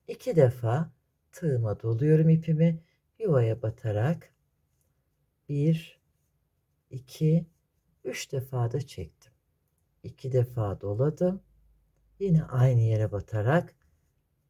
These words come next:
bir, iki, üç defa da çektim. İki tane üçlü trabzanımı yaptım. Yine iki defa doladım. Aynı şekilde bir, iki, üç defa da çektim.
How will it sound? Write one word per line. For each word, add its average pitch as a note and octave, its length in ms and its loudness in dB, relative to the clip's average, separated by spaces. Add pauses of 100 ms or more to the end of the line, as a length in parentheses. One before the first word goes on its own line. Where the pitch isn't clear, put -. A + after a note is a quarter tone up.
(300)
bir, C#3 500 -4 (800)
iki, D#3 640 0 (420)
üç - 280 -6
defa A#2 400 -2
da D#3+ 160 -2
çektim. - 440 -10 (760)
İki D4 260 -10
tane D#3 400 0
üçlü - 400 -8
trabzanımı A#2+ 640 2
yaptım. A#2 580 -2
Yine A3 280 2
iki A#2+ 240 -4
defa A2 440 -4
doladım. G#2+ 640 0 (1300)
Aynı E3 320 2
şekilde A#2+ 720 -4
bir, D3 440 -4 (460)
iki, - 540 -2 (520)
üç - 240 -10
defa B2 380 0
da D#3+ 160 0
çektim. - 400 -10